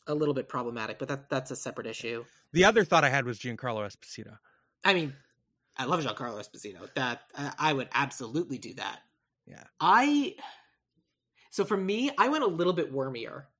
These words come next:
Speaker 1: Like, I
Speaker 2: Okay.
Speaker 1: want someone who is just like, just like, "Oh, you shit." And he, he's been in The Expanse, he's been in Enola Holmes. He's, just because he is just the most English guy.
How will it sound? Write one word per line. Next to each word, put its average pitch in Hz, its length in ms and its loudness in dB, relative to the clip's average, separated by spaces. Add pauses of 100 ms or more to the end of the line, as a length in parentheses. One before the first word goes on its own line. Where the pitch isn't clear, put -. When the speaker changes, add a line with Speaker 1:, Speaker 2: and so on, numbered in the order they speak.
(180)
Speaker 1:
Like, 156 280 -2
I 208 80 4
Speaker 2:
Okay. 262 80 4
Speaker 1:
want 262 180 0
someone 202 320 0
who 190 180 0
is 151 180 -2
just 160 220 -4
like, 151 380 0 (580)
just - 320 -8 (200)
like, 151 320 -4
"Oh, 160 600 6
you 147 720 -2
shit." - 680 -6 (1080)
And 160 500 2 (580)
he, 233 280 -2
he's 220 260 -2
been 240 180 0
in 220 80 0
The 214 60 0
Expanse, 170 460 0
he's 170 100 -8
been 185 100 -2
in 180 160 -2
Enola 156 260 2
Holmes. 156 380 -4
He's, 185 160 -8
just 208 140 -6
because 247 220 -4
he 226 100 0
is 196 100 0
just - 220 -6
the 196 80 8
most 160 400 2
English 143 500 -2
guy. 135 640 0